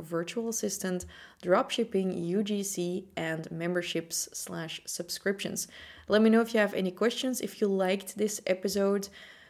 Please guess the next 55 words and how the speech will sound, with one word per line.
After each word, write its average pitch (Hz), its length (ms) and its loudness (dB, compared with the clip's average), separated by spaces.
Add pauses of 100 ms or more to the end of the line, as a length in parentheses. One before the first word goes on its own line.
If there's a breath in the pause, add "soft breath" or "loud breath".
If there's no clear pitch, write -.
(120)
make 185 300 6
sure 214 160 2
you 196 160 2
share 185 320 6
it 185 80 0
to 185 80 -2
your 185 140 0
socials. 220 760 2
Um, 165 440 0 (260)
this, 175 320 -4
like, 196 200 4
we're 285 120 4
past 220 400 -2
the 262 60 6
day 196 200 6
and 185 80 4
age 196 200 2
where 175 100 2
people 202 240 0
do 170 180 2
that, 262 180 2
but 208 100 2
I 214 60 2
actually 214 320 -2
really, 214 300 4
really 208 280 4
love 175 520 2
seeing 208 340 0
it 233 120 0
when 185 120 -2
someone 190 260 -2
is, 180 80 -2
like, - 160 -6 (280 loud breath)
walking 262 460 4
or 180 120 2
cooking 196 400 0
or 165 220 -2 (100)
doing 180 320 4
whatever 165 480 -2 (320 loud breath)
and 170 160 2
listening 170 380 0
to - 80 -8
the 165 60 -4
podcast, 175 600 -2
then 165 320 -2 (120)
I 175 120 2
know 175 160 4
you're 175 220 2
paying 165 300 -2
attention 170 460 -4
and 170 220 -4
I 175 120 2
will 175 160 4
keep 175 240 -6
going, 196 460 2